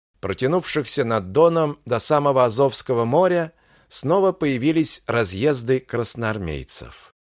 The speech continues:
С курганов желтобрунное плоское задонье,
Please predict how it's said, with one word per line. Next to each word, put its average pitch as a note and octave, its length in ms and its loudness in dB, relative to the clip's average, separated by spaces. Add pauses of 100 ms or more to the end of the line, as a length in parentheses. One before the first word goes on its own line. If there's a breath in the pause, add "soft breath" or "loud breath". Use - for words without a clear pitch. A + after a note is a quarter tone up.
(300)
С - 120 -4
курганов F3+ 760 0
желтобрунное D3+ 1120 0
плоское C#3+ 640 2
задонье, D3+ 840 0